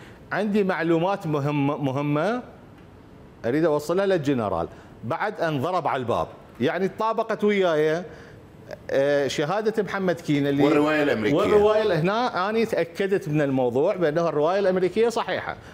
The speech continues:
Speaker 1: بعد شهادة محمد، آه، كينا على هذا الموضوع.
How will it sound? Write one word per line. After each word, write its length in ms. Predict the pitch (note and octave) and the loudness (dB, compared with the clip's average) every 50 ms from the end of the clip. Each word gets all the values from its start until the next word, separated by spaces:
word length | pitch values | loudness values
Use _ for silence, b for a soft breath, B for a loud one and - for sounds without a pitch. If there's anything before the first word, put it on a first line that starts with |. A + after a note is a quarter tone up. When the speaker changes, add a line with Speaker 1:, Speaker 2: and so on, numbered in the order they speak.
| B - | B -8
Speaker 1:
بعد 240 | C3 D3 E3+ F3 - | -6 -4 -4 -4 -4
شهادة 580 | - F3+ E3+ D#3 G3 A3+ A#3 G#3+ A3+ A3+ G3+ | -2 0 0 0 0 0 0 -2 -2 -2 -2
محمد، 480 | D3+ - - C#3+ E3 F3+ F#3+ F#3+ F#3+ F#3 F3+ - B B B B B B - - G#2+ | -4 -4 -4 -4 -2 0 0 0 0 -2 -6 -12 B B B B B B -8 -2 0
آه، 220 | G#2+ A2+ A#2 A2+ | 2 2 2 2
كينا 380 | G#2+ - - D3+ E3+ F3 F#3 F3+ | 0 -2 0 0 0 2 0 0
على 220 | - C3+ C3 A#2+ | -2 -2 -2 -2
هذا 220 | A2+ A#2 A2 G#2 | -2 0 0 0
الموضوع. 440 | G2+ F2+ E2+ D#2+ D2 C#2 D2+ D2 - | -2 -2 -2 -4 -4 -4 -4 -6 -6